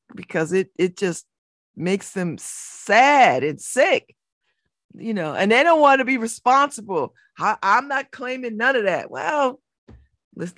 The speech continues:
l-, look at here, partner. Look at here, descendants of colonizers. <laughs> Your peoples was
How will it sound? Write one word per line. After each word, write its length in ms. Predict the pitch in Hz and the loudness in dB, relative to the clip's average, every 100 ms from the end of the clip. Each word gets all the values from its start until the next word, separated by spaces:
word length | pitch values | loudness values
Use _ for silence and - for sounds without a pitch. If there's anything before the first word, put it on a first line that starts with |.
| - | -16
l-, 100 | 180 | -14
look 220 | - 196 - | -10 -10 -6
at 80 | |
here, 220 | 185 170 131 | -4 -2 -4
partner. 560 | - 165 147 139 151 _ _ _ _ _ _ _ _ _ _ _ _ _ _ _ _ - | -4 -6 -6 -10 -12 _ _ _ _ _ _ _ _ _ _ _ _ _ _ _ _ -12
Look 160 | 190 | -6
at 80 | 208 | 0
here, 480 | 214 214 196 165 - _ _ - | 4 6 6 2 -2 _ _ -10
descendants 560 | 175 208 190 175 170 | -8 -6 -4 -4 -4
of 100 | 147 | -8
colonizers. 1120 | - 196 185 170 156 151 147 151 143 143 - _ _ _ _ - | -6 0 2 2 2 0 0 0 0 -2 -10 _ _ _ _ -20
<laughs> 260 | - - - - - _ - _ - _ _ _ _ _ _ _ _ _ _ _ _ _ | -20 -20 -20 -20 -20 _ -20 _ -20 _ _ _ _ _ _ _ _ _ _ _ _ _
Your 140 | 160 | -18
peoples 600 | - - 294 294 170 165 | -8 -2 -2 -2 -10 -10
was 240 | 151 151 | -12 -14